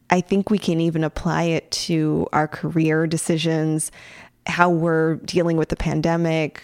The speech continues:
uh, the choices we have in front of us regarding really serious things as well. It's pretty empowering.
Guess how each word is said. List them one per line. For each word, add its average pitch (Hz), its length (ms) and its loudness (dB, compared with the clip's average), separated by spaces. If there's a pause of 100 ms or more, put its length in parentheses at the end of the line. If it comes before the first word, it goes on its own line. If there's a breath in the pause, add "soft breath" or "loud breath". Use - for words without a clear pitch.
(140)
uh, - 140 -2
the 160 520 0
choices 175 460 0
we 156 100 0
have 151 200 0
in 156 80 0
front 156 240 -2
of 160 100 -2
us 147 280 -2
regarding 156 460 0
really 151 180 -2
serious - 520 -2
things 156 320 -2
as 151 180 -2
well. 151 460 0 (520 loud breath)
It's 180 160 -2
pretty 165 680 2
empowering. 156 800 -2